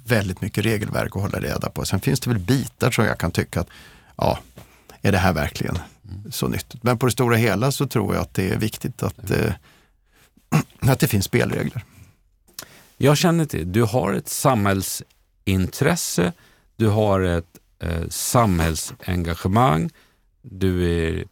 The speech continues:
Speaker 2: politiskt intresserad, du är intresserad av nationalekonomi. Stämmer, va?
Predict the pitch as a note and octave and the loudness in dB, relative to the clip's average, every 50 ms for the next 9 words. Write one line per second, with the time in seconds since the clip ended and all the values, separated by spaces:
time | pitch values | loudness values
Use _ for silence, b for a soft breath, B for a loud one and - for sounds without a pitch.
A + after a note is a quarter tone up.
0 | _ _ - G2 F2+ G#2+ B2 - - D#3 D3+ - D#3+ D3+ - - D3 C#3 - - | _ _ -2 0 0 0 0 0 -2 -4 -2 0 -2 -2 0 0 -2 -2 0 0
1 | C#3 C#3 C#3 C3+ C3 C3+ C3+ C3+ C3+ - b b b b b b b b - - | 0 2 2 2 2 2 0 0 -2 -6 b b b b b b b b -4 -2
2 | F2+ F#2 F#2 F#2 - F2+ E2 - - F#2 E2+ E2 E2 E2 E2+ E2+ E2+ D#2 D2+ - | 0 2 2 0 0 -2 -4 -2 0 0 2 2 2 0 0 0 0 0 -2 -4
3 | - - F#2 F#2+ F#2+ G2 G2 F#2 F2 D#2+ D2+ _ - F#2 F#2 F#2 G2 A2 B2+ D3 | -2 0 2 2 4 4 2 2 2 0 -2 _ -2 0 0 2 0 0 0 -2
4 | E3 F3 E3+ _ _ _ b b b b b b _ _ _ _ - - - A2+ | -4 -6 -8 _ _ _ b b b b b b _ _ _ _ -12 -4 0 0
5 | G#2+ G2+ G2+ A2 A#2+ D3 G3 | 2 4 2 2 2 0 -2